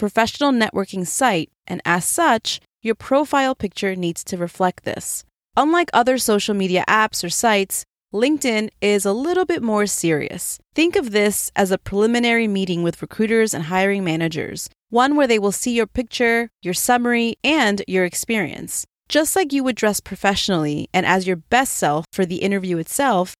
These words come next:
you'll want to do the same with your profile page. So what you're gonna do is first, take an existing photo of yourself that you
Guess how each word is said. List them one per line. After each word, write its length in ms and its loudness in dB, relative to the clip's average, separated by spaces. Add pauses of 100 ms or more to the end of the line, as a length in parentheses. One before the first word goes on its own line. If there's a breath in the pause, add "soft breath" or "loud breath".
you'll 180 4
want 180 4
to 40 2
do 120 2
the 100 0
same 500 2 (140)
with 160 -4
your 80 0
profile 460 -2
page. 520 -8 (240)
So 160 0
what 120 0
you're 80 0
gonna 180 4
do 200 2
is 220 2
first, 520 -2 (100)
take 220 0
an 100 2
existing 560 -2
photo 380 2
of 160 2
yourself 480 0
that 100 -2
you 140 -2